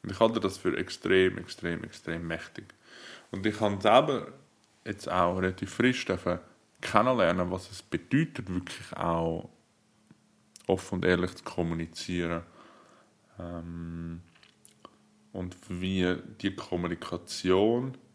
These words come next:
gewisse Herausforderungen und Probleme, die ich früher hatte,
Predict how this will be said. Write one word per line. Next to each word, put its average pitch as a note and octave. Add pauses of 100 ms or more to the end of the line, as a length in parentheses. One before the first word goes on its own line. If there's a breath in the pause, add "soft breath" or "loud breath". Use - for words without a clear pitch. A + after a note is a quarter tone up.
(1040 soft breath)
gewisse G#2 (540)
Herausforderungen A#2+
und F#2+
Probleme, G#2+
die F#2
ich -
früher C#3+ (160)
hatte, C#3